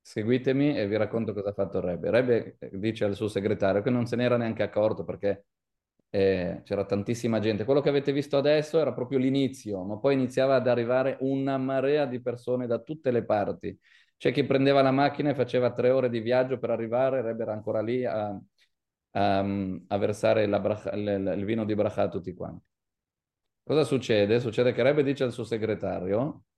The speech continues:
"Dì alla ragazzina di battere le mani e al padre di cantare."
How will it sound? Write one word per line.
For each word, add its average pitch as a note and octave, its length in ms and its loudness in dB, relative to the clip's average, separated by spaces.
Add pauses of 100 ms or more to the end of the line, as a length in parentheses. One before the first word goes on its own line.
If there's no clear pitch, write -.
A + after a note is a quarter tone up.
(760)
"Dì A2+ 200 0
alla C#3 180 4
ragazzina G2+ 960 -2 (800)
di A#2+ 800 2
battere D3 480 0
le C3 100 4
mani D#3+ 640 -2 (800)
e B2 120 0
al B2+ 160 2
padre C#3+ 300 4
di A2+ 120 -2
cantare." G2 600 -6